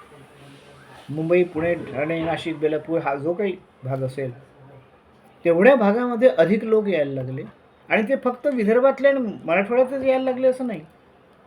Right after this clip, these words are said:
तर त्या जे अनेक भाषिक राज्य जी निर्माण झाली, तिथेही महाराष्ट्रासारखीच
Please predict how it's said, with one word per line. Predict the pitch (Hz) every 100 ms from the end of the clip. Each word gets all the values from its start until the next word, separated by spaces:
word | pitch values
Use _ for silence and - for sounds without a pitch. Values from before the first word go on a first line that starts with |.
| _ _ _ 226
तर | 202
त्या | 160 107 143 127
जे | 143 -
अनेक | 131 165 247
भाषिक | 220 208 240 226
राज्य | 226 196 226
जी | 233
निर्माण | 208 208 208
झाली, | 196 202
तिथेही | 208 190 196 226
महाराष्ट्रासारखीच | 269 202 214 220 233 208 202 226